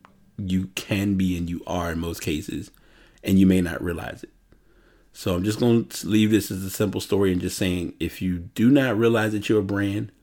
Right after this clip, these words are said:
think of what you're doing and look at how it's perceived. Analyzing what you say and breaking down what you do is very key, because you never know who may see that information at some point down the line.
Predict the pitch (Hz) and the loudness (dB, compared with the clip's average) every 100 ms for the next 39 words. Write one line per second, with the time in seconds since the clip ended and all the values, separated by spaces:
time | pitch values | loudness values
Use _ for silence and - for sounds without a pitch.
0 | _ _ _ _ 110 107 110 104 90 92 | _ _ _ _ 0 2 2 2 2 0
1 | 92 95 92 90 92 - _ _ _ _ | -2 -2 -2 -4 -8 -12 _ _ _ _
2 | - 90 90 95 95 87 95 87 - 87 | -6 -2 0 0 0 -2 -4 -6 -8 -10
3 | - 80 - - _ _ _ _ _ _ | -8 -8 -10 -18 _ _ _ _ _ _
4 | _ _ 104 104 104 110 110 107 104 - | _ _ -2 0 0 0 0 0 0 -2
5 | 101 - 110 104 98 92 - 131 98 101 | -6 -2 0 0 0 -4 -6 -4 -2 0
6 | 95 90 85 92 92 92 80 87 90 87 | -2 -2 -4 -2 0 0 -2 -4 -2 -2
7 | 82 - 101 95 92 92 95 92 87 92 | -4 -4 -4 -2 -4 -4 -2 -2 -2 -2
8 | 85 80 98 92 87 87 - 87 87 85 | -4 -4 -2 -2 -2 -6 -6 -6 -4 -6
9 | 85 90 82 82 - - - - 82 - | -6 -6 -6 -6 -8 -10 -10 -10 -10 -6
10 | 82 - 85 - 69 69 65 55 | -6 -6 -8 -6 -8 -6 -8 -10